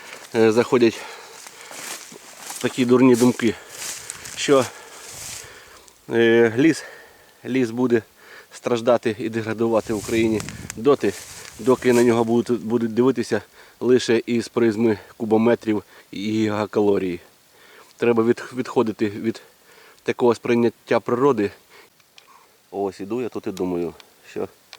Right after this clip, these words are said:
Ці місця варті того, щоб стати національним природним парком. Інакше пропаде природа не за грош. Тут є десятки варіа-, варіантів, як зробити цікаві екологічні стежки.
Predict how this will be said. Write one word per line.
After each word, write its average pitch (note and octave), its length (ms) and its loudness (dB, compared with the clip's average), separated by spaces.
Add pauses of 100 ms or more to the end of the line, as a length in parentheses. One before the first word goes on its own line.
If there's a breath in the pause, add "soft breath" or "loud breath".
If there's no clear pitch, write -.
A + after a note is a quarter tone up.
(340 loud breath)
Ці A#2 160 -4
місця A2+ 300 -2
варті A2+ 360 -2
того, A2+ 240 -4
щоб - 180 -6 (200)
стати G2+ 340 -6 (480 soft breath)
національним F#2+ 680 -2
природним F2+ 520 -4
парком. E2+ 480 -6 (760 soft breath)
Інакше G#2 380 -6
пропаде A#2+ 380 -4
природа F#2+ 460 -4 (260)
не F#2+ 160 -2
за F#2 120 -6
грош. F2 300 -6 (960 soft breath)
Тут - 200 -8 (100)
є A2+ 260 0
десятки G#2 540 -4
варіа-, G2+ 400 0
варіантів, G2+ 540 -2 (380 loud breath)
як G2 240 0
зробити G2 420 -4
цікаві F#2 580 -2 (540 soft breath)
екологічні G2 640 -2
стежки. F2 520 -4